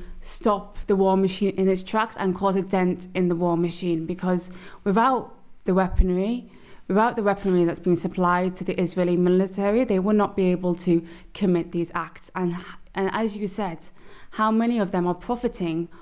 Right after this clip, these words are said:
from this genocide? How many have been profiting from decades of Palestinians being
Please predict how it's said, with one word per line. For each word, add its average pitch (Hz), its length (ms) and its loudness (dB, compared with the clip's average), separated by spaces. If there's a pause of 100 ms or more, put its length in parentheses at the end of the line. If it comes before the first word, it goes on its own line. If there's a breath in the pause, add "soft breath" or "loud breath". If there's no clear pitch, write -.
(100)
from 190 340 0
this 180 140 0
genocide? 170 440 -4
How 202 180 -2
many 220 200 2
have 202 100 2
been 190 180 -2
profiting 190 680 -2 (280 loud breath)
from 185 220 2
decades 202 680 -2
of 185 200 -6
Palestinians 190 760 0
being 185 440 2